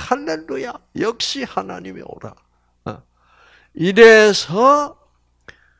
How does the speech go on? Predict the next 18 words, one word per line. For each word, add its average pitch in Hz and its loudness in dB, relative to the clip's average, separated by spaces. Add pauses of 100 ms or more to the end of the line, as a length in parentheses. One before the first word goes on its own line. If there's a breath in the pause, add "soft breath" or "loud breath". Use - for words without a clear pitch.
(180)
아, - -14 (500)
지금 113 -10 (480)
이, 123 -8 (340)
이 120 -8
실험이 147 -2 (180)
계속되고 - -14
있는 - -20
거예요. - -20 (100)
그러니까 190 0
하나님은 101 -2 (1400 loud breath)
우리를, 170 0 (120)
우리라는 123 -6
이 127 -6
인간을 110 -10
이 127 -10
지옥에다가 151 -2
창조해 117 -12
놨으니까 92 -12